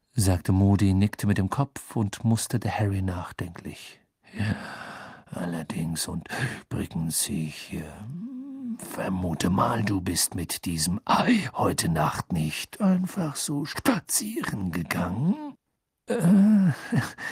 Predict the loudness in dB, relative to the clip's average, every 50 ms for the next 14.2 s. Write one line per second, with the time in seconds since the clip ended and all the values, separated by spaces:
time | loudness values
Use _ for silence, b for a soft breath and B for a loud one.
0 | B B B B B B _ _ -12 -10 -2 0 2 2 2 2 0 -2 -4 -6
1 | _ _ _ _ _ _ _ _ _ _ _ -2 -2 -2 0 -2 -4 -4 -2 -2
2 | -4 -2 -2 -2 -2 -2 -2 -4 -4 -6 -6 -4 -4 -6 -6 -6 -8 -8 -10 -12
3 | _ _ _ _ _ _ _ _ _ _ _ _ _ _ _ _ _ 4 6 6
4 | 6 6 6 6 6 4 4 4 4 2 2 2 0 -2 -2 0 0 0 0 0
5 | 0 0 0 -2 -4 -4 -4 -6 _ -2 0 0 2 2 0 -2 -2 -2 2 2
6 | 4 4 4 2 0 0 2 2 2 4 4 2 2 4 4 4 4 4 4 2
7 | 0 0 -2 -2 -2 -2 -4 -4 -2 -2 -4 -4 -2 -4 -4 -6 -4 -6 -6 -6
8 | -6 -10 -10 -12 -18 -20 _ _ _ _ _ _ _ _ _ _ _ _ 0 2
9 | 2 2 2 _ _ -12 -10 -6 -4 -4 -4 -4 -4 -6 -8 -8 -8 -10 _ -2
10 | -2 -2 0 0 -2 -2 -2 -2 -4 0 0 0 0 0 -4 -4 -4 -4 -6 -6
11 | -4 -4 -4 -4 -4 -2 -2 0 0 0 2 2 0 0 0 -2 -4 -6 -8 -12
12 | -10 -8 -6 -6 -6 -6 -8 -8 -10 -8 -6 -6 -4 -4 -4 -6 -8 -8 -10 -10
13 | -6 -4 0 0 0 0 -2 -8 -12 -12 -16 -16 -10 -8 -8 -8 -6 -8 -8 -6
14 | -6 -6 -8